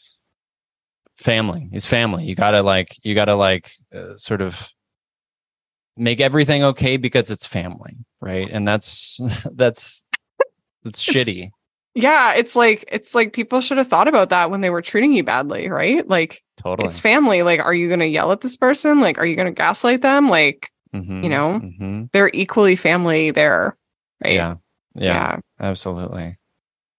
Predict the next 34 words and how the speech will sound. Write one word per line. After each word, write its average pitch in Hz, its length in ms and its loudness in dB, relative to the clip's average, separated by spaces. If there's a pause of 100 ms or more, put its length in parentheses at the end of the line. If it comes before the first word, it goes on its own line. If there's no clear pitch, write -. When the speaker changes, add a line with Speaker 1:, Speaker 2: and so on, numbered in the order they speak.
(760)
Speaker 1:
Has, 143 560 2
you 143 100 -2
know, 117 180 4
you 117 220 2
mentioned, 110 460 2
like, 92 320 0
so 104 200 2
much - 520 0 (560)
beautiful, 104 420 2
positive 95 440 0
feedback 92 400 0
about 92 340 2
the 98 100 2
book. 92 240 0
Have, 95 280 -4
have 98 280 -4
there 98 140 2
been, 95 540 0
you 107 120 -2
know, 101 120 2
because 127 320 -2
you, 151 300 2 (1120)
some 113 200 0
might 110 160 0
say, 104 240 0 (260)
airing 190 380 2
dirty 147 280 2
laundry 95 440 2
or 95 80 4
whatever, 90 320 2
right? 92 220 2
Like, 104 200 2
you, 131 80 2
you've, 131 260 0